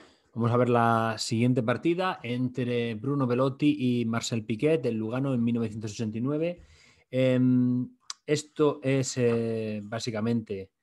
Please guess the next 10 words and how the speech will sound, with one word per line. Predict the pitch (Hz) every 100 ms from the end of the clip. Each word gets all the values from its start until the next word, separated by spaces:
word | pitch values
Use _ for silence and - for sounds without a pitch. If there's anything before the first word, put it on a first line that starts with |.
| _ _ _ _
eh, | 95 98 98 92 92 92 90 _ _ _ _ _ _ _ -
un, | 120 117 113 110
una | 107 107 107 110
defensa | 107 107 110
de | 107 104
rey | 101 120 127 98 -
con | - 101
el | 98
ataque | 98 113 107
Samish | 123 127 156 -